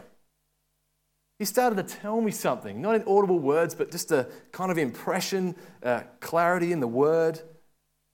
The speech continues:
And the message was, "Phil, remember. Remember the historical fact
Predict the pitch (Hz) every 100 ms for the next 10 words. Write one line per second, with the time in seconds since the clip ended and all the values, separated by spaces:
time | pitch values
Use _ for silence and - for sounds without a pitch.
0 | _ _ _ _ _ - 165 196 240 220
1 | 147 147 143 - - 233 214 110 123 185
2 | - _ _ _ _ _ _ 175 226 220
3 | 262 294 - - - _ _ _ _ _
4 | _ _ _ _ _ _ _ _ _ _
5 | _ _ _ _ _ _ _ _ - 220
6 | 233 247 233 208 196 190 - - 220 -
7 | - 208 214 202 190 - - 220 120 151
8 | - -